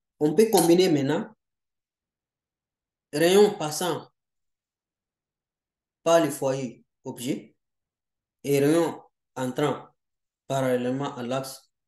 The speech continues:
optique. Donc, rayon passant par le foyer objet, c'est le rayon,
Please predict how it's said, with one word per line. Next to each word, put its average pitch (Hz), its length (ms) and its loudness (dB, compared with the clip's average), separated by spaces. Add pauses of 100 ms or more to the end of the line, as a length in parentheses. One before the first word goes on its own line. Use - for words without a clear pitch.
(160)
optique. - 480 -14 (1600)
Donc, 127 340 -4
rayon 185 280 2
passant 156 320 0
par 156 160 0
le 135 100 -2
foyer 135 360 -4
objet, 135 460 -14 (120)
c'est - 240 -14
le 120 180 -8
rayon, 131 360 -6